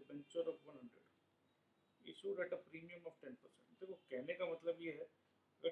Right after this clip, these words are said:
ट्वेल्व परसेंट डिबेंचर्स बोलते हैं, तो सौ रुपया में बारह रुपया मिलेगा, but यहाँ होता क्या actually, एक सौ दस रुपया में बारह रुपया मिल रहा है, क्योंकि दस रुपया तो प्रीमियम मिल गया। So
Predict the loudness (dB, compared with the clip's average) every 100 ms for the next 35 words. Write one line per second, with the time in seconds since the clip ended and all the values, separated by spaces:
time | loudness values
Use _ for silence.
0 | 8 6 6 2 0 -2 -4 -2 -2 -2
1 | -4 -4 -12 -14 -20 -20 -20 -20 -20 -20
2 | _ -12 6 10 10 8 6 6 6 10
3 | 10 10 6 0 -2 -10 -14 -20 _ _
4 | _ _ _ _ _ _ _ _ _ _
5 | _ _ _ -6 0 6 6 6 6 8
6 | 8 8 4 2 -4 -6 -6 -12 _ _
7 | -20 -20 _ -2 -2 0 0 6 6 6
8 | 4 4 4 6 6 8 6 4 -2 -2
9 | -16 -20 -20 _ _ _ -16 -2 6 6
10 | 6 0 0 2 0 -4 -6 -6 -6 -10
11 | -12 -20 _ _ _ _ _ _ _ _
12 | _ _ _ _ _ _ _ _ -16 -2
13 | 8